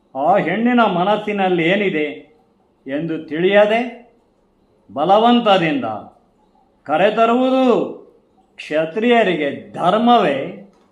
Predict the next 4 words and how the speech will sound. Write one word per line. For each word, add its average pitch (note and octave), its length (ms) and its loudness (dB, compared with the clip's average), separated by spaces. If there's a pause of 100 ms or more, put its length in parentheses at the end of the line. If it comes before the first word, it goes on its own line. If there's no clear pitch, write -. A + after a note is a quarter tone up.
(300)
ಶೋಭೆಯೇ? E3+ 960 0 (1200)
ಅಂಬೆ E3 480 -4
ಸಿಡಿದು F3+ 520 -4
ಕೇಳಿದ್ದಾಳೆ. D3 960 -4